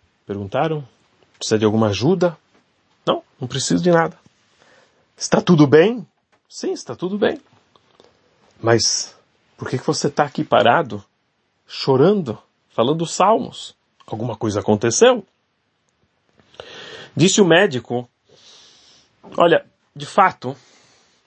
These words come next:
eu estou voltando agora do hospital,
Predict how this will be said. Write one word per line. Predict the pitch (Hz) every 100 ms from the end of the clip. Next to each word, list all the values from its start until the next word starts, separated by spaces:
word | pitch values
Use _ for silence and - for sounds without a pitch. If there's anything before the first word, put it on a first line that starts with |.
| _ _ _ -
eu | 156
estou | 165 - 165
voltando | 139 135 147 139
agora | 110 131 123
do | 113
hospital, | - 107 - 107 101